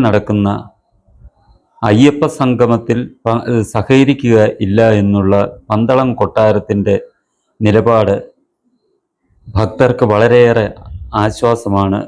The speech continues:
ഉണ്ടാക്കിയിരിക്കുന്നത്. അവരുടെ,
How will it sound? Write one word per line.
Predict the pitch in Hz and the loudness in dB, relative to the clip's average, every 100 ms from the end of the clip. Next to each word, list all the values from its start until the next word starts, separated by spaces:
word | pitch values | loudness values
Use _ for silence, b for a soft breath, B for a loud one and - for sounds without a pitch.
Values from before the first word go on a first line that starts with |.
| - | -8
ഉണ്ടാക്കിയിരിക്കുന്നത്. | 101 98 98 98 98 98 95 95 92 - _ _ _ _ _ _ _ _ _ _ _ _ _ _ _ _ - 123 | -4 0 0 0 -2 -2 -6 -6 -10 -20 _ _ _ _ _ _ _ _ _ _ _ _ _ _ _ _ -6 -2
അവരുടെ, | 135 185 175 175 | 2 2 2 2